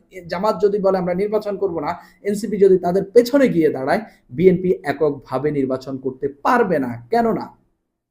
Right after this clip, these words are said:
কেননা এখন আর আওয়ামী লীগ নেই। আওয়ামী লীগ আর বিএনপি যদি শুধু দুটো মাত্র দল নির্বাচন করত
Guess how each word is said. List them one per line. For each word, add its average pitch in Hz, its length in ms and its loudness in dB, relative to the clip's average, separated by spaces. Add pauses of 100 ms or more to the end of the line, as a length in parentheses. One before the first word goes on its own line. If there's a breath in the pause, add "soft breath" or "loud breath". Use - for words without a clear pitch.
(600)
কেননা 180 600 -2 (260)
এখন 165 360 -6
আর 135 200 0
আওয়ামী 131 360 2
লীগ 123 160 0
নেই। 123 200 -8
আওয়ামী 226 320 6
লীগ 262 180 0
আর 240 120 4
বিএনপি 226 420 2
যদি 185 220 6
শুধু 220 280 -2
দুটো 185 440 -2
মাত্র 180 320 2
দল 143 220 0
নির্বাচন 131 500 -8
করত - 320 -20